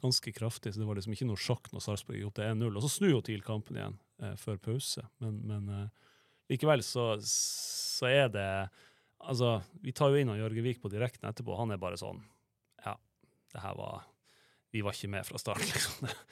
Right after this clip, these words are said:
Det, han, han tar, han, han, altså, det er ikke sånn at ikke han, eh, uten at det betyr noe, han s-, han ser jo åpenbart det samme som, som vi ser, og, og skjønner jo at ok, det, det der er ikke bra. For det er så interessant,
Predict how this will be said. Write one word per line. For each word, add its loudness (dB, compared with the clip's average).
Det, 8
han, 6
han 8
tar, 10
han, 4
han, 4
altså, 4
det 6
er 4
ikke 2
sånn 4
at -4
ikke -4
han, 0
eh, 2
uten -2
at 0
det 6
betyr -6
noe, -6
han -2
s-, -6
han -8
ser 4
jo 0
åpenbart -8
det -12
samme -8
som, -10
som -6
vi -4
ser, -2
og, -4
og -6
skjønner -4
jo -10
at -10
ok, -6
det, -4
det 2
der 4
er 0
ikke -6
bra. 4
For -2
det 4
er 0
så 4
interessant, 0